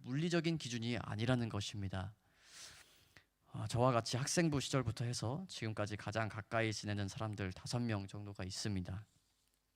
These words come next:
근데 이제 한 번은 다 같이 돈을 모아서 뉴질랜드 여행을 가기로 했습니다. 근데 그때 제가 뭐 이런저런 이상한 연유를 대면서 그 여행에 함께 하지 않았습니다.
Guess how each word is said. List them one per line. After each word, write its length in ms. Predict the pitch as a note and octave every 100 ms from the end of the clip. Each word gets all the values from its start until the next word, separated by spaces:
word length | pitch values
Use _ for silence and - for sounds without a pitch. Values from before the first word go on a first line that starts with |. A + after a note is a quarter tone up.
| _ - -
근데 140 | A2
이제 140 | G#2
한 140 | A#2 C3+
번은 240 | B2+ D3+
다 120 | C3
같이 240 | G#2 G#2 -
돈을 280 | B2 C3 B2+
모아서 480 | G#2 G2+ G#2 G2 -
뉴질랜드 520 | B2 C#3 D3+ C#3+ B2
여행을 400 | G2+ G#2 G#2 G2
가기로 340 | - G#2+ G#2 A2
했습니다. 500 | C3+ A#2 G2 - A2 - - - - - - - -
근데 120 | D3+
그때 240 | D3 -
제가 300 | D#3 B2+ B2+
뭐 180 | A2+ G2+
이런저런 640 | F#2+ A2+ C3 A#2+ A2 G#2+ G2
이상한 400 | G2 A2 G#2+ G#2+
연유를 320 | F#2 G2+ A2+
대면서 480 | G#2 F#2+ G2 A#2+ A#2+
그 180 | - B2+
여행에 320 | A2+ G#2+ G#2+
함께 460 | G2+ C#3+ D#3+ D3+ A2+
하지 240 | A2 A#2+
않았습니다. 640 | A2+ A#2 B2 A2+ F#2+ G2+